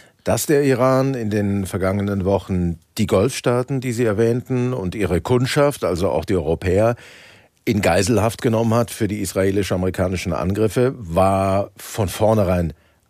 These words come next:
absehbar, war mit Blick auf die Straße von Hormuz eine Überlebensgarantie. War es auch strategisch klug, langfristig?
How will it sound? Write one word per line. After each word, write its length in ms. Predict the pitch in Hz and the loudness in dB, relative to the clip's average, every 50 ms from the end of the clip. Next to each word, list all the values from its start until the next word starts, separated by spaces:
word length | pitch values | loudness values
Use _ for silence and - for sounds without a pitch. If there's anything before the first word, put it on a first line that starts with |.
| - | -4
absehbar, 880 | - 90 - - - - - 156 151 143 156 151 151 151 151 147 151 143 143 - - 98 82 90 117 104 | -2 -2 -2 -4 -4 0 2 2 2 4 4 4 4 4 4 4 2 0 -2 -10 -16 -20 -20 -20 -16 -14
war 580 | 87 82 78 82 98 95 92 92 92 90 90 85 85 87 _ _ | -12 -8 -2 0 0 2 2 2 2 0 0 -2 -4 -12 _ _
mit 180 | - 85 82 - | -10 -10 -8 -6
Blick 180 | - 95 - | -6 -6 -6
auf 100 | - 80 | -6 -6
die 140 | - - 82 | -6 -8 -8
Straße 320 | - - 87 87 87 110 92 | -4 -2 -2 -2 -2 -6 -6
von 180 | - 101 90 | -4 -2 -2
Hormuz 380 | 87 95 92 90 85 - - _ _ _ _ _ - | 0 0 0 -2 -4 -6 -12 _ _ _ _ _ -6
eine 160 | - 90 87 | -4 -4 -2
Überlebensgarantie. 1000 | 90 90 85 85 85 95 113 127 156 139 - - 143 131 135 143 127 - 160 165 85 73 - _ _ _ _ _ - | -2 -2 -2 0 0 0 0 0 0 -2 0 -2 -2 0 0 -2 -2 -2 -2 -2 -2 -2 -4 _ _ _ _ _ -12
War 220 | - 85 98 95 | -4 -2 -2 -2
es 100 | 101 92 | -2 -4
auch 100 | 92 92 | -4 -8
strategisch 760 | 92 - - 87 87 - - 98 92 87 92 80 - - - _ _ _ - | -10 -8 -4 -4 -4 -2 -2 -2 0 0 -2 -4 -6 -10 -16 _ _ _ -16
klug, 380 | - - 110 104 131 151 - | -8 -2 0 0 0 0 0
langfristig? 680 | - 90 90 107 - - - 139 131 - - 175 - - | -2 -2 -2 -2 -4 -4 -4 -4 -4 -4 -12 -12 -12 -14